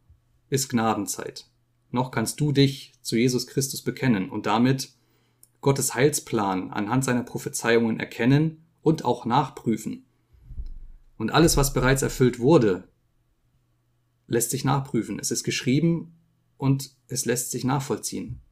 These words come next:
Wurde es erfüllt oder wurde es nicht erfüllt? Und im Alten Testament heißt es, ein Prophet, der einmal eine Prophezeiung gegeben hat, die nicht erfüllt wurde oder die sich als falsch erwiesen hat,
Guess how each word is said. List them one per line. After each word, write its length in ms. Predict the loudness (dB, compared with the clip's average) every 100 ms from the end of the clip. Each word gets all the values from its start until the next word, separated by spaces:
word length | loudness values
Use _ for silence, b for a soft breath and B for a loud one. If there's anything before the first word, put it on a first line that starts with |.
| 2
Wurde 240 | 6 6
es 160 | 4 0
erfüllt 400 | 0 2 2 2
oder 200 | -2 0
wurde 160 | 0
es 120 | 0
nicht 180 | -2 -4
erfüllt? 420 | -6 -8 -12 -12 -20 _ _ _ _
Und 120 | -6 -4
im 100 | 0
Alten 260 | 0 0
Testament 480 | 0 0 2 2 2
heißt 260 | 0 -2 -2
es, 140 | -6
ein 120 | -8
Prophet, 680 | -6 -4 2 2 2 -6 -8
der 180 | -6 -2
einmal 560 | 2 4 4 4 0 -6 _ _ _ _ _ _ _ _ _
eine 280 | -6 -4 -6
Prophezeiung 680 | -10 _ -10 -6 0 2 2
gegeben 340 | 2 2 2
hat, 120 | 0
die 60 | 0
nicht 160 | 0 -2
erfüllt 340 | 0 0 2
wurde 360 | -2 -2 -6 -6
oder 140 | -6
die 60 | -4
sich 160 | -6 -6
als 160 | -6
falsch 260 | 0 0 0
erwiesen 360 | -2 -2 -2
hat, 220 | -4 -4